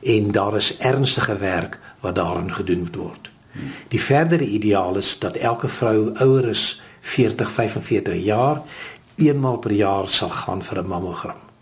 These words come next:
Maar hier tussen sestien en twintig persent van die bevolking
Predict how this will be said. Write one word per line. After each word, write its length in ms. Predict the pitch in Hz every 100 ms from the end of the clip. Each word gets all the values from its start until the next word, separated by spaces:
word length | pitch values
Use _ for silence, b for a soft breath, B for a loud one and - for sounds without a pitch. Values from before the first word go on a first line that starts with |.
| _ B B B B B
Maar 140 | 120
hier 340 | 117 135 135 -
tussen 280 | 147 -
sestien 500 | 135 - 123 - 120
en 80 | 110
twintig 340 | 107 117 117 -
persent 460 | 110 - 131 127
van 140 | - 104
die 100 | 101
bevolking 580 | 92 - 87 85 87